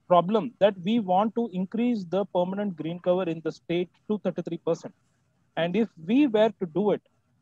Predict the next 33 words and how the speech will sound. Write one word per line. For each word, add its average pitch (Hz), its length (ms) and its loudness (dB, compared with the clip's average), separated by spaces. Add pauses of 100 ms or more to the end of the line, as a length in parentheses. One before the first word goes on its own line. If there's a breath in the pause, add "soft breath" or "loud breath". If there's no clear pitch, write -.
(160)
what 208 260 6
we 277 120 0
found 226 360 2
is 196 180 0
that 185 320 2
by 185 400 4
mathematical 196 600 -4
calculations, 190 840 -6 (540)
hundred 240 320 4
and 294 140 2
fourteen 240 420 2
million 220 440 0 (100)
trees 202 340 -6
have 175 280 4
to - 80 -2
be 220 100 -4
planted 170 500 -2 (460)
to 226 80 0
bring 240 240 4
back 226 220 2
the 196 80 -4
thirty-three 185 380 -8
percent 170 440 -6
green 160 220 -8
cover 170 320 0 (180)
in 160 160 -12
the 151 140 -6
state. - 300 -8 (720)
And 226 260 2
when 262 200 6
we 269 360 2 (140)
took 285 160 -2
up 294 120 4